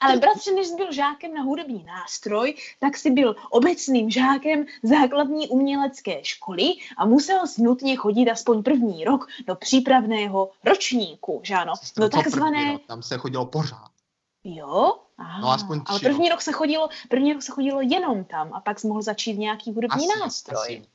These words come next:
Speaker 2: Tak sestro,
Speaker 1: Ano.
Speaker 2: pojďme teďka posluchačům tady trochu, eh, přiblížit, jak to v takové Zušce u nás chodilo.
Speaker 1: Dobrá, dobrá, dobrá. Může
Speaker 2: Tak.
Speaker 1: tedy, bratře.
Speaker 2: Ano.
Speaker 1: Jo? Jo? Když se takhle přihlásíš do jako Zušky,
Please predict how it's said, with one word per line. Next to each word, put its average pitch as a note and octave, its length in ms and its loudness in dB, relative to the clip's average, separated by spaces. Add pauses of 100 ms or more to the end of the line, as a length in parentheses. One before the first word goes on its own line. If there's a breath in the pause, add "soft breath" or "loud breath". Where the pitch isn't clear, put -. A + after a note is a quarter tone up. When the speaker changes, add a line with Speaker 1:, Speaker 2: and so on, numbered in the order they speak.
(200)
Speaker 2:
Tak C#3 140 -6
sestro, F#3 340 -2
Speaker 1:
Ano. B2 100 -4
Speaker 2:
pojďme A3+ 240 -6
teďka A#3 280 -6
posluchačům F#3 640 -2
tady F3 220 -2
trochu, F3 400 -4 (360 loud breath)
eh, A#2+ 40 -6
přiblížit, D3 600 0
jak E3+ 160 -2
to A#3 100 2
v A3+ 80 -4
takové F3 500 -2
Zušce E3 680 0
u D3 100 -6
nás C#3+ 320 -2
chodilo. C#3+ 580 -2
Speaker 1:
Dobrá, F#3 560 0
dobrá, F#3+ 560 -2
dobrá. G3 480 -6 (320 loud breath)
Může A4 240 6
Speaker 2:
Tak. - 100 4
Speaker 1:
tedy, G3+ 160 4
bratře. - 540 0 (400)
Speaker 2:
Ano. C3+ 120 -6 (440)
Speaker 1:
Jo? A3 100 -12
Jo? B3+ 60 -10 (760)
Když D4 200 2
se G#4 80 2
takhle G#4 220 6
přihlásíš D4+ 600 2
do B3 100 4
jako G#3 280 -2
Zušky, - 600 -8